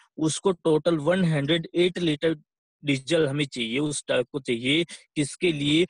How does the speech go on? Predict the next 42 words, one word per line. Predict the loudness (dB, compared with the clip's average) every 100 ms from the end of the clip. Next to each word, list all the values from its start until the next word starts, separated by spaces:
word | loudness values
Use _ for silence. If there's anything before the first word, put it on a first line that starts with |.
| _ _ 0
Covering | 2 0 0 0
a | 0 2
distance | 0 0 0 0 0
of | -2 -2
five | 0 0 0
hundred | -2 -2 -2
ninety-four | -2 -2 -4 -6 -2 -4
kilometer, | -2 -4 -4 0 0 0 _ _ _
five | 0 2 2 0
hundred | -2 -2 -2
नाइंटी | -2 -2 -6
फ़ोर | -6 -4 -4
kilometer | -2 -4 -4 -2 -2
की | -2
डिस्टेंस | -6 -6 -6 -8 -10 -10
को | -8
cover | -4 -4 -6
करने | -10 -12 -14
के | -14
लिए। | -16 _ _ _ _ _ _ _ _ _ _
अगर | -4 0 2 2
हमें | 2 -2
फ़ाइव | 0 2 2 2
हंड्रेड | -2 -2 -2 -2
नाइंटी | 0 -2 -2 -4
फ़ोर | -2 -2 -2
kilometer | -4 -4 -2 -2
की | -2
distance | -2 -4 -4 -4 -6 -4
cover | 0 0
करनी | 0 -2 -2 2
है | 2
तो | 0 _ -4 -4
उसके | -4 -8 _ 0
लिए | 2 2
हमें | 2 0
वन | 0 0
hundred | 0 0 -2 -4 -2
eight | -2 -2 -2
liter | -2 -2 -2
diesel | -2 -2 -4 -4
चाहिएगा। | -6 -6 -6 -10 -14